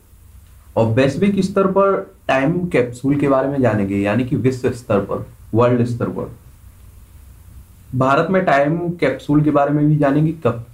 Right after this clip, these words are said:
यूज़ किया गया, टाइम कैप्सूल का महत्व क्यों होता है।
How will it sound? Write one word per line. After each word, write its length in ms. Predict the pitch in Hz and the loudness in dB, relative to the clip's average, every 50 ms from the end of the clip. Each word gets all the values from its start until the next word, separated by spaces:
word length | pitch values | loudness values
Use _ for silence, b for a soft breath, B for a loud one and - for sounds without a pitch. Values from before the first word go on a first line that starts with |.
| - 117 | 0 2
यूज़ 300 | 117 131 120 117 - - | 2 2 2 0 0 0
किया 160 | 131 131 127 | 2 2 2
गया, 240 | 127 135 143 170 - - - - - - - - - - - - - - - | 2 0 -2 -4 -6 -10 -14 -20 -20 -20 -20 -20 -20 -20 -20 -20 -10 -4 -2
टाइम 320 | 131 131 147 185 - - | -2 0 2 0 0 2
कैप्सूल 520 | - 175 165 165 - - - 170 180 180 | 2 2 0 0 -2 -2 0 2 2 2
का 100 | 175 170 | 2 2
महत्व 440 | 151 131 117 123 123 123 - - 165 - | 2 2 2 2 2 0 -2 -4 -4 -2
क्यों 180 | - 123 104 | 0 0 0
होता 240 | 98 95 - - 101 | 0 -2 -4 -6 -10
है। 100 | 104 | -10